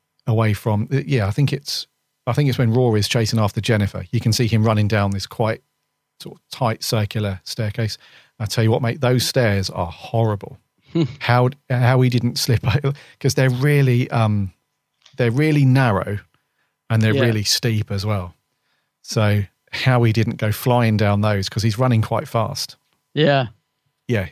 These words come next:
Speaker 1: it's, um, yeah, but it's, it's a great place over. If anyone's not been over to Caerphilly, it's a really, it's a,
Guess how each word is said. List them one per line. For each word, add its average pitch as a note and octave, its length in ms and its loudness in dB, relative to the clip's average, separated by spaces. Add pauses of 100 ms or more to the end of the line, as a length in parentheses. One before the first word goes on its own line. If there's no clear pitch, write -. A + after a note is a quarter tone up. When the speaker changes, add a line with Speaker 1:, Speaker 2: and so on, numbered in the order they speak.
Speaker 1:
it's, - 260 -8
um, F#2 300 -4 (840)
yeah, - 180 -8
but - 120 0
it's, D3 80 0
it's D#3 160 0
a D3+ 60 0
great D3 360 0
place D3+ 240 0
over. A2+ 180 0
If C#3+ 160 -2
anyone's C#3 360 2
not C#3 120 -4
been B2 120 0
over A2+ 180 2
to - 120 -6
Caerphilly, G#2 480 -4 (540)
it's - 120 -6
a C3 40 2
really, D3 280 0 (120)
it's D3 140 0
a, C#3+ 80 2